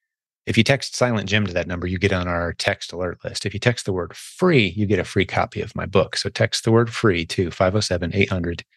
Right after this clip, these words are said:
zero zero nine zero and get that free copy. There's a link if you don't want to use your text or you live outside the United States. You can email us, uh, or you can, uh, use your email opt-in and get the same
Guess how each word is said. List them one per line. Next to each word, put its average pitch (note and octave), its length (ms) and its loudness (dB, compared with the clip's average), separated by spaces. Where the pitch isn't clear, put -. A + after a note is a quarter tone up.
zero F#2+ 240 6
zero F2 340 2
nine F2+ 220 2
zero E2 340 2
and F2+ 140 -8
get F2+ 200 0
that - 140 0
free F2+ 180 -4
copy. F#2 260 0
There's G#2 180 4
a G2+ 60 2
link F#2+ 480 0
if - 180 -8
you F#2+ 60 0
don't F#2+ 200 2
want F#2+ 140 -4
to F2+ 60 -4
use F2+ 180 0
your F2 80 -2
text - 400 0
or F2+ 40 -8
you F2 100 -8
live F#2+ 160 0
outside F2+ 320 -4
the F2+ 80 -4
United F2 280 -4
States. F2 400 -2
You G#2+ 80 4
can F#2 140 -2
email F#2 340 0
us, - 280 -2
uh, F2+ 100 -2
or F2+ 80 2
you F2+ 120 0
can, F2 280 -4
uh, F2+ 120 0
use A2 200 4
your F#2 100 0
email F#2+ 300 4
opt-in F2 500 0
and G2 100 -2
get G2 160 0
the - 80 -2
same F#2+ 640 -2